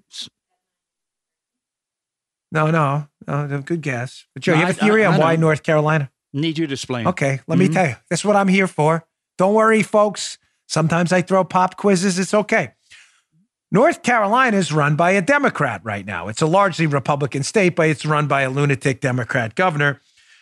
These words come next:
Speaker 2: Um, and sadly, Democrats have a lot of power in North Carolina. A lot of power to do things that are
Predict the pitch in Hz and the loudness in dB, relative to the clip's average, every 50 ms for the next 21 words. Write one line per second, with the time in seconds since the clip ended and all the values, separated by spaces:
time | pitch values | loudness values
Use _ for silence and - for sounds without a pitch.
0 | - - - 131 127 131 135 135 135 131 - - 233 247 240 214 185 170 160 143 | -16 -6 -2 -2 0 0 0 -2 -4 -2 0 0 2 2 2 2 0 0 0 0
1 | 170 170 170 160 - - 156 143 - - 139 131 135 131 131 123 117 - - 196 | 0 0 0 0 0 0 -2 -2 -2 -2 -2 0 0 0 0 -2 -2 -2 0 0
2 | 214 220 208 180 151 143 135 131 127 120 113 - - 131 120 107 104 98 92 85 | 2 2 2 2 0 0 0 -2 -2 -2 -4 -4 -4 -2 -2 -2 -2 -4 -4 -6
3 | 82 78 64 - _ _ _ _ _ _ _ _ _ _ _ _ _ _ _ _ | -10 -12 -14 -20 _ _ _ _ _ _ _ _ _ _ _ _ _ _ _ _
4 | _ _ _ _ _ _ _ _ _ _ _ _ _ - 120 117 107 - 156 156 | _ _ _ _ _ _ _ _ _ _ _ _ _ -8 -8 -6 -4 -2 0 0
5 | 151 151 143 131 123 120 151 156 - - 135 123 127 113 107 123 110 110 - - | 0 0 -2 -2 -2 0 0 0 0 0 -2 -4 -4 -4 -4 -4 -6 -6 -8 -12